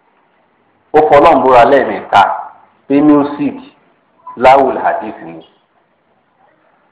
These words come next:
Tẹ́ bá wo ohun tí music dálẹ̀ láwùjọ wa lónìí, ibi táwọn èèyàn gbádùn orin dé, subhanallah, wala hawla wala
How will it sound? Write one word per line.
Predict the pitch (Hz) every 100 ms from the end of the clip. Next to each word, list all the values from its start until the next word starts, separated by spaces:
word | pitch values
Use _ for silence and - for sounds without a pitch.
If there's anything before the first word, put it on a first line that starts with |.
| _ _ _ _ _ _ _ _ _ _
Tẹ́ | 151 143
bá | 156
wo | 143
ohun | 139 131
tí | 151
music | 165 156 156 - 104
dálẹ̀ | 120 123 123 120 - - _ _ _ _ _ -
láwùjọ | 123 123 104 107
wa | 107
lónìí, | - - 90 - _ - _ _ _ _ 113
ibi | 120
táwọn | 156 143
èèyàn | 107 110
gbádùn | 127 123 110
orin | 98 95 92
dé, | 104 101 _ _ _ _ _
subhanallah, | - - - - - - - - - _ _ _ _ _ _ _ _ -
wala | 87
hawla | 80 98 104 98
wala | 87 82